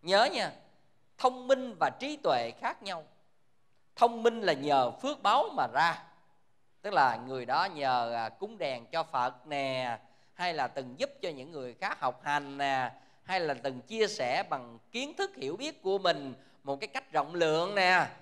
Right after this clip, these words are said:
mọi thứ nó sẽ tạo cho người đó cái duyên để đời đời sinh ra thông minh. Cho nên thông minh nó lệ thuộc phước báo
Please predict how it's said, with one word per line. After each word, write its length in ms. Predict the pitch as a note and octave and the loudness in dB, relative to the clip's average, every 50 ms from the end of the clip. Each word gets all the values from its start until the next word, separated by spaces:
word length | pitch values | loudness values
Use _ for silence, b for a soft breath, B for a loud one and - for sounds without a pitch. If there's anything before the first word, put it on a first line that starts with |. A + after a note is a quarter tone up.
| - - | -12 -4
mọi 160 | A#2+ C3 C#3 | -2 0 0
thứ 260 | C#3 G#3 A3 C4 - - - - - _ _ _ _ - | 2 2 0 0 0 -4 -14 -20 -20 _ _ _ _ -4
nó 120 | F#3 G3+ | -2 -2
sẽ 160 | G3 - F#3 | 0 0 -2
tạo 380 | F#3+ - - D3 B2+ C3+ D#3 D#3+ | -2 0 0 2 4 4 2 2
cho 180 | D#3+ - F3+ | 0 -2 -4
người 220 | D#3+ D3 C3+ B2+ B2 | -4 -4 -6 -6 -2
đó 220 | B2 C#3+ D#3+ F#3 | -2 -2 -2 -2
cái 160 | G#3 - A3+ G3 F#3 | -4 -8 -12 -14 -10
duyên 360 | F#3+ A3+ A#3 A3+ G#3 G3+ F#3+ | -6 -4 -2 -2 -4 -6 -6
để 200 | D3 C3 C3+ E3 F3 - | -6 -6 -6 -8 -10 -4
đời 260 | F3 D#3 C#3+ C3+ A#2+ | 2 4 4 4 4
đời 260 | A2+ A#2+ A#2+ A#2 A2 G#2+ | 2 -2 -4 -4 -6 -8
sinh 200 | - E3+ D#3+ D3 | -10 -14 -6 -4
ra 100 | D#3 D#3 | -4 -4
thông 360 | - - - F#3 F3+ F3+ F#3 | -4 -4 -8 -6 -6 -6 -8
minh. 220 | F#3+ G3 F#3+ C#3+ - - _ _ _ _ _ _ _ _ _ _ _ _ _ _ _ _ _ _ _ _ _ _ _ _ _ _ _ _ _ _ _ | -6 -8 -8 -10 -16 -20 _ _ _ _ _ _ _ _ _ _ _ _ _ _ _ _ _ _ _ _ _ _ _ _ _ _ _ _ _ _ _
Cho 100 | - A3+ | 4 6
nên 180 | A3 G#3+ G#3 - | 6 6 6 4
thông 240 | - A#3 A3 A3 A3 | 2 0 2 4 6
minh 200 | B3+ B3+ A#3 A3 | 6 6 4 2
nó 100 | A#3+ C4 | -2 0
lệ 180 | A#3+ D3+ C#3+ | 2 2 0
thuộc 260 | D3 - D3 B2+ - - | 0 -2 -6 -8 -8 -8
phước 200 | A#3 B3 A3+ - | -10 -10 -8 -6
báo 240 | G3 F#3+ G#3 A3 | -6 -6 -6 -8